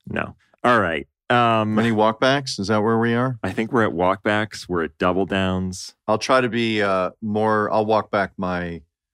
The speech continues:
Speaker 2: dismissiveness of your emotional state.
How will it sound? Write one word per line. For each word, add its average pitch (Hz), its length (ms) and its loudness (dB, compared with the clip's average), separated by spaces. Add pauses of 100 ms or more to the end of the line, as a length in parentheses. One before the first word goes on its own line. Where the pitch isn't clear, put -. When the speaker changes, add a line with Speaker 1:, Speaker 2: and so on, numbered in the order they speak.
(400)
Speaker 2:
dismissiveness 92 920 -4
of 85 120 -6
your 90 140 -2
emotional 85 840 -6 (400)
state. - 580 -2